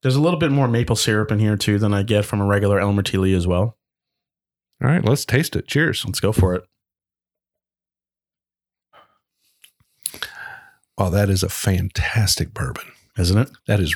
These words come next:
Speaker 2: really good.
Speaker 1: It is.
Speaker 2: That is Elmer T. Lee amped up.
Speaker 1: Mm-hmm.
Speaker 2: And you know what?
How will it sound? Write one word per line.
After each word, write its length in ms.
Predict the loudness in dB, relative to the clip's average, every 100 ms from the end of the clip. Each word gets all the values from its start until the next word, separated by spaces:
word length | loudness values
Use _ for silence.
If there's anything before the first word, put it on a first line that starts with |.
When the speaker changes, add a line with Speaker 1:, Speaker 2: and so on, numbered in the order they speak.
| -4
Speaker 2:
really 360 | -2 0 0 -2
good. 320 | -2 -4 -8 -12 _ _ _ _ _ _ _ _ _ _ _ -8
Speaker 1:
It 120 | -2 0
is. 360 | 2 0 -2 -8 -18 -2
Speaker 2:
That 160 | 0 2
is 220 | 0 -4 -14 _ -4
Elmer 260 | 0 2 2
T. 240 | 0 0
Lee 500 | 2 0 0 0 -4 _ _ _ -20 _ -2
amped 300 | -2 0 -2
up. 200 | -4 -12 _ _ -12 -4
Speaker 1:
Mm-hmm. 340 | 0 0 0 -4 -14 -20 _ -20 -20 -20 -20 -20 -20 -20 -20 _ -20 -14 -12 -10 -2
Speaker 2:
And 100 | 2
you 100 | 2
know 120 | 2
what? 360 | 2 2 0